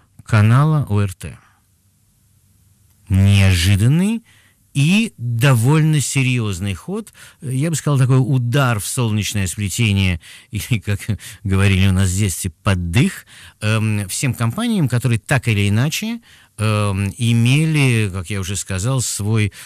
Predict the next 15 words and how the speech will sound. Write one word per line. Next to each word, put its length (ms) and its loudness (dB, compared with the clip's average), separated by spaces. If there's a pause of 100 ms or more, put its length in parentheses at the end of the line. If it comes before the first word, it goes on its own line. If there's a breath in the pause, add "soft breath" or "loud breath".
(140 loud breath)
кусок 400 -6
хлеба 280 -2
с 140 -6
маслом 540 2 (260 loud breath)
на, 560 0
эм, 560 -4
э, 560 -6
канале 320 2
О 80 2
Р 100 -4
Т. 180 -10 (1600 soft breath)
И 20 -10
вот 120 -6
тут 120 -8
начинается, 960 2